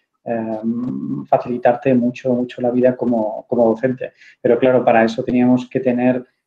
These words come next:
eh, por lo menos la certeza que no fuera para un periodo cortísimo, ¿no? Es decir, que, que ya fuera mayo y que ya en septiembre empezaran las cosas sí o sí presencial y que todo hubiera sido un mal sue-,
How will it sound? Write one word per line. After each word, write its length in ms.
eh, 180
por 160
lo 60
menos 140
la 80
certeza 360
que 100
no 160
fuera 720
para 180
un 120
periodo 340
cortísimo, 580
¿no? 280
Es 120
decir, 260
que, 260
que 120
ya 100
fuera 260
mayo 440
y 80
que 140
ya 100
en 80
septiembre 600
empezaran 400
las 120
cosas 300
sí 180
o 60
sí 140
presencial 640
y 100
que 100
todo 180
hubiera 220
sido 240
un 100
mal 120
sue-, 280